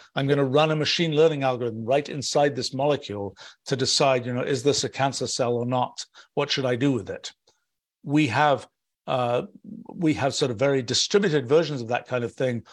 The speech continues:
operating, let's say, in our immune system. But we can imagine an engineering situation where we've actually created this sort of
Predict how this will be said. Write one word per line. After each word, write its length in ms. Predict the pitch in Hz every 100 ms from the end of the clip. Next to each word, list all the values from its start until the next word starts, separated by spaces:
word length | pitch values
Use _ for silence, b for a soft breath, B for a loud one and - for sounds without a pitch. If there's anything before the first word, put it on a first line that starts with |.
| B
operating, 400 | 139 127 135 123
let's 220 | 120 127 -
say, 160 | 123
in 80 | 117
our 140 | 117
immune 260 | 120 151 160
system. 580 | - 117 - 113 107 101 B B
But 120 | 156 151
we 100 | 151
can 160 | 160
imagine 540 | 143 147 165 135 127 117
an 140 | 117
engineering 680 | - 139 127 147 170 131 120
situation 720 | 131 - 127 123 - 123 120 B B -
where 120 | 131
we've 280 | 127 160 139
actually 420 | 139 - - 135
created 800 | - 139 139 180 185 120 120 117 B B _
this 200 | 143 135 - -
sort 180 | - 135
of 140 | 120